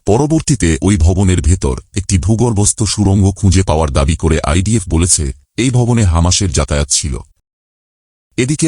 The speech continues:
অধিকৃত পশ্চিম তীরে ইসরায়েলি বাহিনীর সাথে সংঘর্ষের পর হামাসের এক কমান্ডার নিহত হয়েছে।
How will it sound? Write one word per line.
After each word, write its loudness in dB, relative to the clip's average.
অধিকৃত 0
পশ্চিম -2
তীরে 0
ইসরায়েলি 0
বাহিনীর 2
সাথে -4
সংঘর্ষের -2
পর -2
হামাসের 0
এক -2
কমান্ডার 2
নিহত 2
হয়েছে। 0